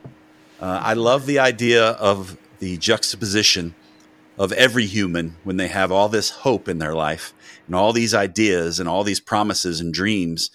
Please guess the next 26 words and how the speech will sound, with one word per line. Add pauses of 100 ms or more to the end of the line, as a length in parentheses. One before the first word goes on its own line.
(440)
And
at
the
same
time,
they
think
they're
worthless (100)
and
they
think
they
can't
do
it.
And
they
think
it's
never
something
that's
gonna
actually
happen.